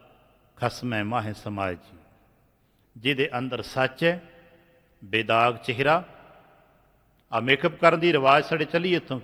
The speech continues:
ਚਿਹਰਾ ਬੇਦਾਗ ਹੋਵੇ, ਚਿਹਰਾ ਦਾਗੀ ਨਾ ਹੋਵੇ, ਤੇ ਇਹ ਸ਼ਿੰਗਾਰ ਬਣਾਉਣਾ ਹੈ। "ਸਤ ਸੰਤੋਖ ਦਇਆ ਧਰਮ ਸ਼ਿੰਗਾਰ ਬਨਾਵੋ, ਸਫਲ ਸੁਹਾਗਣ ਨਾਨਕਾ ਆਪਣੇ ਪ੍ਰਭਾਵੋ।"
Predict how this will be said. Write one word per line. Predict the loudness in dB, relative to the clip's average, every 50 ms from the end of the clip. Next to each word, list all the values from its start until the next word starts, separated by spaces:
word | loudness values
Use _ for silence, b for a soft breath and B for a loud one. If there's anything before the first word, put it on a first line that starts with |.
| -10 -4
ਚਿਹਰਾ | 0 2 4 4 2
ਬੇਦਾਗ | 0 -2 -2 0 4 6 8 8 8 6 2
ਹੋਵੇ, | -2 -12 -14 -16 -18 -20 -20 -20 -20 -20 -20 _ _ _ _ _ _ _ _ _ _ _ _ _ _ _ _ _ _ _ _ _ _ _ _
ਚਿਹਰਾ | -2 0 0 2 2
ਦਾਗੀ | 4 4 2 2 2 0 0 2
ਨਾ | 2 2 2
ਹੋਵੇ, | 0 -2 -6 -8 -8 -10 -12 -14 -20 -20 _ _ _ _ _ _ _ _ _ _ _ _ _ _ _ _ -10
ਤੇ | -8 -6 -6 -8 -10 -6 _ 0
ਇਹ | 0 0
ਸ਼ਿੰਗਾਰ | 0 0 -2 0 4 4 4 4
ਬਣਾਉਣਾ | 2 -2 -6 -6 -6 -6 -8
ਹੈ। | -10 -14 -20 -20 -20 -20 _ _ _ _ _ _ _ _ _ _ _ _ _ -20
"ਸਤ | -2 2 4 4 4 2 -4 -18 -18 -18 -18
ਸੰਤੋਖ | -10 -6 -4 -4 -4 -4 -4 -2 -2 0 0 -2 -4 -6 -12 -8
ਦਇਆ | -2 0 2 4 4 2 2
ਧਰਮ | 0 -2 0 0 0 0 -2 -4 -6 -12 -20 -20 -20 -20 -20 -20
ਸ਼ਿੰਗਾਰ | -12 -8 -6 -4 -2 0 0 0 0 0
ਬਨਾਵੋ, | -2 -4 -4 -2 -2 0 0 0 -2 -4 -6 -8 -14 -20 -20 -20
ਸਫਲ | -8 -2 -2 0 0 0 -2
ਸੁਹਾਗਣ | -4 -4 -4 -2 -2 -2 -2 -4 -6 -6
ਨਾਨਕਾ | -4 -4 -4 -6 -6 -2 2 4 4 4 4 2 -2 -12 -20 -20 -20 -20 -20 -20 -16 -12
ਆਪਣੇ | -12 -12 -12 -10 -10 -10 -12
ਪ੍ਰਭਾਵੋ।" | -12 -16 -20 -20 -20 _ -20 -20 -18 -18 -18 -18 -20